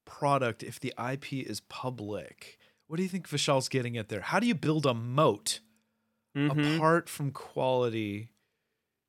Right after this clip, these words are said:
Speaker 1: in your product if the, if you're in the, if the I P is public? So, okay.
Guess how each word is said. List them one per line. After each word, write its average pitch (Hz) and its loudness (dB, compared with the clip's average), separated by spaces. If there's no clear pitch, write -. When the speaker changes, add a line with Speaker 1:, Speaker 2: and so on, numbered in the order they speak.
Speaker 1:
in 131 -6
your 127 -4
product 127 2
if - -12
the, 117 -2
if - -8
you're 120 0
in 120 -8
the, 120 -4
if - -12
the - -6
I 123 -6
P 123 -6
is 107 -4
public? 101 -8
So, 120 0
okay. 98 -2